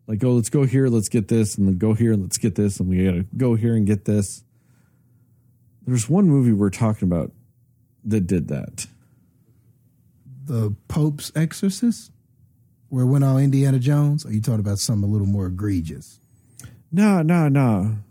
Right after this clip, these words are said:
Speaker 1: I mean, was it Fast X? We talked about that? Where it's always they gotta go get this item and then go get this or s-, go stop this. Where there's some movie we're talking about that.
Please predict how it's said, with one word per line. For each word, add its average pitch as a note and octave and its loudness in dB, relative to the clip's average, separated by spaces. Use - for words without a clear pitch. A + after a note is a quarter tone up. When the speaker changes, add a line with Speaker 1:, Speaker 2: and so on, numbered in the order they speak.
Speaker 1:
I D#3+ -2
mean, G3 2
was C4 2
it E3+ -4
Fast F#3+ 0
X? E3 0
We E3+ 2
talked E3+ 0
about D#3 0
that? E3 0
Where C3+ 0
it's C3 0
always D3+ 4
they C3+ 2
gotta C3+ 2
go B2+ 2
get A#2 0
this B2 -2
item A#2+ 2
and G#2 2
then G2 4
go A#2+ 2
get A2 0
this A#2 0
or - -4
s-, - -6
go A#2+ 0
stop A#2+ -4
this. A#2 0
Where A3+ 2
there's A3+ 4
some B3 4
movie F#3 4
we're A#2 2
talking G#2 -2
about D#2 -2
that. - -6